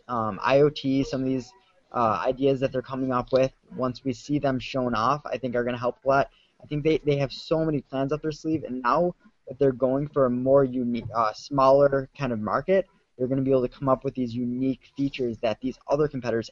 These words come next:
Apple's never gonna come up with because they don't really care. That doesn't appeal to the mass market, so they have no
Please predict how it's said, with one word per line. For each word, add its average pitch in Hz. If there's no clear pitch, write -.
Apple's 147
never 127
gonna 113
come 139
up 180
with 127
because 127
they 190
don't 240
really 180
care. 165
That 127
doesn't 165
appeal 156
to 165
the 156
mass 151
market, 190
so 127
they 131
have 135
no 143